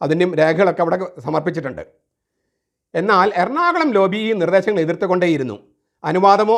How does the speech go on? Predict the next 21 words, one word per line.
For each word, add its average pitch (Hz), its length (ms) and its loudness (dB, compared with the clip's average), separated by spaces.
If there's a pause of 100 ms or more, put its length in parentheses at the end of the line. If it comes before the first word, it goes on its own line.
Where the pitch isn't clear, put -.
അംഗീകാരമോ 208 460 0
ഇല്ലാത്ത 180 240 -2
കുർബാന 180 360 -4
അർപ്പണ 180 300 -4
രീതി 170 140 -4 (100)
തുറന്നുകൊണ്ടേയിരുന്നു. 180 680 -2 (680)
ഈ 269 160 2
കുതന്ത്രങ്ങൾ 226 560 2
അറിയാത്തവരും 190 580 0 (260)
സത്യം 196 300 -2
അറിയാൻ 220 200 2 (100)
താല്പര്യമില്ലാത്തതുമായ 202 800 0
രൂപതകൾ 170 400 0 (380)
എറണാകുളത്തെ 175 600 0 (320)
അനുകരിച്ചു. 135 460 -6 (880)
ജോറഫ്-, 170 380 2 (180)
ജോസഫ് 190 280 0
പാറേക്കാട്ടിലിനെ 185 580 0 (180)
ആയിരത്തി 190 280 0
അറുന്നൂറ്റി 185 280 -2
അമ്പത്തി 196 220 -2